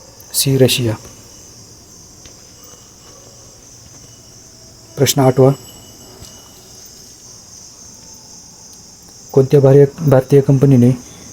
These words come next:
फिक्स्ड वायरलेस ॲक्सेस सेवांमध्ये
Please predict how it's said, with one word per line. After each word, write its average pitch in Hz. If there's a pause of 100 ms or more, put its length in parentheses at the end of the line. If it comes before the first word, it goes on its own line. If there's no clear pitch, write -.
(120)
फिक्स्ड 139
वायरलेस 131
ॲक्सेस 131 (680)
सेवांमध्ये 131